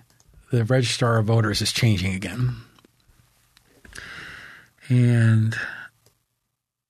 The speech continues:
no, where there's, it's still twenty-five point five percent in the header. Is that what you guys are seeing? That's what I'm seeing. So I don't think that's gonna change much.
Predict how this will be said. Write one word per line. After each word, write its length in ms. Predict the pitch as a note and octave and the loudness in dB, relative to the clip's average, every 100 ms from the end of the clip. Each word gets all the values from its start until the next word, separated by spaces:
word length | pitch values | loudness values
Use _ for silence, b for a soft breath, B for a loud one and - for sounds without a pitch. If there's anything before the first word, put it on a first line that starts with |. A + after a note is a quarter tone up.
| _ _ _ _ - | _ _ _ _ 0
no, 280 | A#2 A#2 A#2+ | 2 2 2
where 180 | A#2 B2+ | 2 2
there's, 240 | C3+ - | 2 0
it's 160 | - A#2+ | -6 -6
still 220 | - G3 | -2 -2
twenty-five 580 | F#3+ - E3 - D#3 C#3+ | 0 0 0 2 0 0
point 240 | - A#2+ | -2 -4
five 280 | - B2+ C3+ | 0 0 0
percent 380 | - A#2+ C#3+ C3 | -2 0 2 4
in 80 | A2+ | 4
the 80 | G#2+ | 2
header. 320 | C3 G2 G2 | 0 0 -2
Is 100 | G#2 | -2
that 120 | C3+ | -2
what 100 | C3+ | 0
you 120 | C#3+ | 0
guys 240 | C#3+ D3 D3 | 2 2 0
are 60 | |
seeing? 380 | - D#3 D#3 D#3 | 0 0 2 0
That's 180 | C3 C#3 | -2 0
what 100 | B2+ | 2
I'm 140 | A#2+ | 2
seeing. 340 | - G#2 G#2 A#2 b b b b | 0 -2 -4 -12 b b b b
So 180 | - C3 | -4 0
I 60 | |
don't 140 | D3+ C#3+ | 0 0
think 160 | D3 | 0
that's 200 | C#3 B2 | 0 0
gonna 160 | C3 A2+ | 0 0
change 380 | - B2+ A#2+ - | 2 2 2 -2
much. 320 | - - | -12 -12